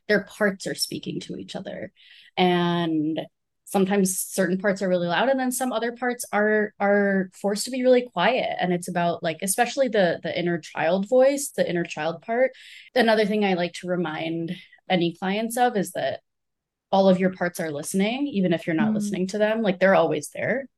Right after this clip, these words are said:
Speaker 1: Um, and so when we, especially the, the more vulnerable, more soft kind of child parts of us, they're always listening. And so when we, when we say things or when we get into patterns that harm them,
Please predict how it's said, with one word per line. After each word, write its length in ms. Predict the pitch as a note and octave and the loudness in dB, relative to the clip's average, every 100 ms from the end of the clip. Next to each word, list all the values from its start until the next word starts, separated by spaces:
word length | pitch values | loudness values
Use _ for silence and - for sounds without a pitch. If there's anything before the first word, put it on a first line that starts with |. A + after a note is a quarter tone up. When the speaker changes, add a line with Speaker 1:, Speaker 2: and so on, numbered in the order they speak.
| _ _ _ - | _ _ _ 0
Speaker 1:
Um, 600 | G3+ G3 F#3 E3+ D#3 D3+ | 4 6 6 4 2 2
and 200 | F3 F#3 | 2 2
so 180 | F#3 F#3 | 2 2
when 240 | F3 E3+ | 2 0
we, 320 | E3 D#3+ D#3+ D#3+ | -2 -4 -4 -4
especially 400 | - G3 G#3+ G3 | -2 0 0 0
the, 380 | F3+ D#3+ D3 - | 0 -2 -4 -4
the 360 | E3 D3+ D3+ E3 _ _ _ _ _ | -2 -2 -4 -8 _ _ _ _ _
more 180 | A3 G#3 | 2 4
vulnerable, 840 | G3+ C4 C4+ B3+ B3 A#3+ A#3+ A#3 A3 | 4 4 4 0 2 2 2 0 0
more 160 | F3+ | -2
soft 480 | F3 - G3+ G3+ G3 - - | -2 0 2 2 0 -12 -8
kind 140 | G3 | -6
of 120 | E3 - | -6 -8
child 440 | - F3+ F3+ F#3 | -6 -2 0 0
parts 280 | F#3 G#3+ G#3 | -4 -8 -8
of 80 | A3+ | -6
us, 480 | A#3 A#3+ A3+ - - - | -4 -4 -6 -8 -12 -4
they're 180 | G3 F#3+ | 0 2
always 320 | F#3 F#3 F#3+ | 2 2 0
listening. 440 | F3 F3 G#3+ B3 C4+ | -4 -6 -6 -4 -2
And 140 | G3+ | -2
so 140 | G3 F3+ | 0 0
when 200 | E3+ E3 | 0 -2
we, 420 | E3 E3 D#3+ - _ - | -2 -2 -4 -8 _ -2
when 160 | F#3+ | 2
we 100 | F#3 | 2
say 280 | F3 F3+ F3+ | 2 -2 -2
things 340 | F#3+ F3+ F3+ | 0 0 2
or 100 | F3+ | 0
when 140 | F3 E3+ | 0 0
we 140 | E3 | -2
get 160 | E3+ E3+ | -2 -2
into 240 | F3 F#3 | -2 -4
patterns 460 | - D#3+ D3+ E3+ D#3+ | -6 -4 -4 -4 -4
that 160 | D#3+ | -6
harm 280 | D3 D3 D#3 | -6 -8 -4
them, 300 | F3 G3+ A#3 | 0 0 -2